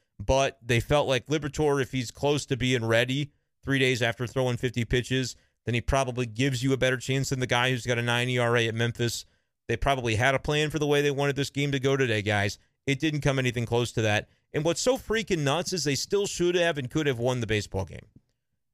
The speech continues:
Credit to the offense. Those guys aren't giving in. I know it kinda feels like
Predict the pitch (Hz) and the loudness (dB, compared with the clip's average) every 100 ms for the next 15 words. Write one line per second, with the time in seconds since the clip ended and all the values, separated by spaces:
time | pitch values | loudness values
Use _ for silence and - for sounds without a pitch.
0 | - 180 202 202 170 139 147 156 160 160 | 0 2 2 2 2 2 0 -2 -2 -4
1 | 123 127 175 - 180 185 160 156 123 139 | -6 0 0 0 -2 -2 0 -2 -2 0
2 | 131 117 131 98 92 - 123 147 156 139 | 0 0 0 0 -4 -4 0 0 0 -4
3 | 120 135 147 131 117 107 | -2 -2 -2 0 2 0